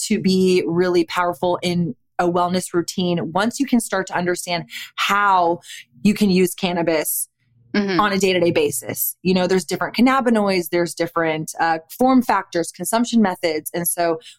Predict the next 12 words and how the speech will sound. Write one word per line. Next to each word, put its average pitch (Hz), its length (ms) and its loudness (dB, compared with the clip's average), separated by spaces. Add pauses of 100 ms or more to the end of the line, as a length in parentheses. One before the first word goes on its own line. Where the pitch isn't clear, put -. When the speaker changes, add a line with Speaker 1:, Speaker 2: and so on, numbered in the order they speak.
(100)
Speaker 1:
once 233 200 0
you 254 80 -2
start 220 240 -2
to 220 80 -6
really 190 200 0
understand 180 600 -4
all 170 100 2
these 170 220 0
different 170 360 -4
components 165 520 -6
to 190 160 -6
cannabis, 285 520 2